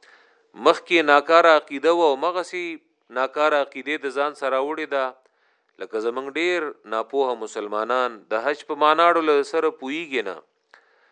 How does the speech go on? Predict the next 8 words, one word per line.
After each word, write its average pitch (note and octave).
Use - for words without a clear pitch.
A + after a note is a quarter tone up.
د -
تلبیې B2
په E3
معنا D3
د D3+
سره D#3+
پوهیږي C#3+
نه، G2